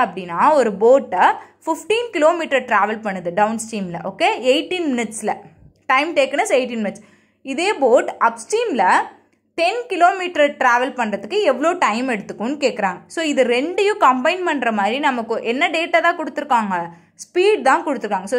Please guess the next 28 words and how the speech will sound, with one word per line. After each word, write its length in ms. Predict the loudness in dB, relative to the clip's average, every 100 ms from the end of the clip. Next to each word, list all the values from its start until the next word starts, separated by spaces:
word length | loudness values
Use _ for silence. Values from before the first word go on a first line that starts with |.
| -6
ஸ்பீடை 400 | -4 -2 0 2
வச்சு 160 | 0 2
தான் 120 | 2 2
நம்ம 140 | 0 2
இதை 100 | 0 2
கால்குலேட் 380 | 2 2 -4 -4
பண்ண 120 | -4 -4
முடியும். 180 | -4 -2
கரெக்டா? 280 | -2 2 0 0 -18 _
So 100 | -4 -4
ஸ்பீடை 300 | 0 -2 2 0
நம்ம 160 | 2 2
எக்ஸ் 180 | 0 -2
டேர்ம்ல 240 | -2 2 0
எடுத்துக்கலாமா? 440 | -2 0 2 4 2 2
எதையுமே 300 | -2 0 0 2
ரேஷியோல 380 | 0 0 -2 0
கொடுத்துருந்தா 340 | -2 -2 0 0
நம்ம 140 | 0
என்ன 100 | 0 -2
பண்ணுவோம்? 300 | -2 -2 -2 -4
எக்ஸ் 180 | -6 -2
டேர்ம்ல 280 | 0 2 0
எடுத்துப்போமா? 420 | -2 -6 0 0 -2 -20 _ -2
So 80 | -2 4
போட்டோட 440 | 4 4 4 4 6 6 6 0 -20 _ _ -16
ஸ்பீட் 300 | -8 -8 0
பாத்தீங்கன்னா 340 | 0 0 2